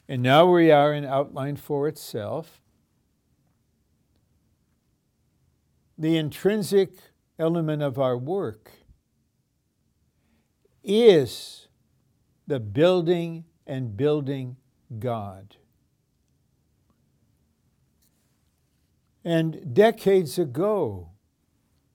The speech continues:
when Brother Lee was training us in the early years concerning serving in the church in a practical way,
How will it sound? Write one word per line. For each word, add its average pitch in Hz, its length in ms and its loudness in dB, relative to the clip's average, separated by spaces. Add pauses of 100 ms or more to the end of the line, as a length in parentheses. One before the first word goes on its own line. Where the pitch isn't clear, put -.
(360)
when 131 200 -8
Brother 156 300 2
Lee 151 220 0
was 131 300 -6
training 151 540 -6
us 156 360 -6
in 117 160 -10
the 110 200 -12
early 139 340 -6
years 135 560 -6
concerning 127 840 -12 (2000)
serving 151 520 -4
in 135 160 -8
the 120 100 -8
church 156 500 -12
in 131 120 -12
a 117 60 -12
practical 139 720 -8
way, 131 480 -10